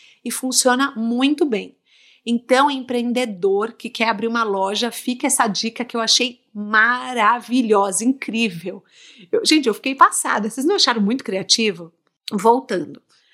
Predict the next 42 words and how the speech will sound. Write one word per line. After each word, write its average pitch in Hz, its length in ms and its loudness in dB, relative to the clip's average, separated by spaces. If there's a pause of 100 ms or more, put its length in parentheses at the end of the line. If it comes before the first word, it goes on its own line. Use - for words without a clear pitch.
(120)
A 214 140 4
Jo 226 220 0
confia 262 500 0
muito 247 420 -2
no 285 120 -2
taco 262 260 0
dela, 175 300 -2
né? 185 160 -16 (100)
Principalmente 240 640 2
na 240 80 -2
parte 226 300 0
criativa. 214 640 -4 (400)
No 370 160 4
dia 226 340 4
que 233 100 -6
eles 214 160 0
fizeram 202 420 -2
um 277 200 4
milhão 240 300 0
de 220 120 -2
dólares 190 520 0
em 240 140 4
venda, 214 600 0
a 226 120 -8
Jo 208 160 -4
bolou 214 300 0
todo 226 240 -2
um 403 100 -6 (120)
plano 208 400 0
que 202 100 -2
ela 202 100 -2
ia 202 60 -6
entregar 208 320 -6
uma 208 140 -4
garrafa 202 280 2
de 208 120 -8
Dom 214 260 -2
Perignon 220 840 0
pra 202 160 -2
pessoa, 202 760 0 (400)
iam 233 180 2
celebrar. 226 720 -2